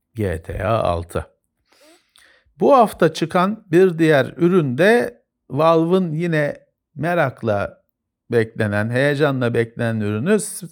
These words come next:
Steam Machine. Bilgisayarı, oyun makinesi. Küp şeklindeki o küçük, daha önce duyurulan bilgisayar siparişe açıldı.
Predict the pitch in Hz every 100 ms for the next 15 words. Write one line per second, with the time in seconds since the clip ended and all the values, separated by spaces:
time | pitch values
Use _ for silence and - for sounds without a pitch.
0 | _ - - 202 170 120 - 80 82 _
1 | _ _ _ - 175 175 160 175 135 101
2 | 151 151 135 95 82 78 78 - - _
3 | _ _ - 160 - 110 95 98 87 92
4 | 92 123 104 - 117 170 175 - 127 101
5 | 87 92 92 87 92 175 185 131 120 -
6 | 110 190 - - - - - 175 - 165
7 | 165 - 196 180 180 160 180 277 -